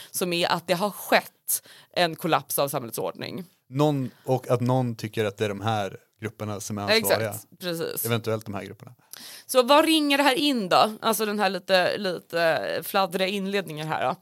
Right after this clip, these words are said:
Speaker 1: Alltså att, eh, i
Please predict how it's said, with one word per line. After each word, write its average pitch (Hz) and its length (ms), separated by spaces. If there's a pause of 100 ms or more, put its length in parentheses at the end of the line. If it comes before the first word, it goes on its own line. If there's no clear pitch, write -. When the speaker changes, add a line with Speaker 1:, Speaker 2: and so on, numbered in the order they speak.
(340)
Speaker 1:
Alltså 190 240
att, 208 140 (200)
eh, 185 320 (720)
i 269 260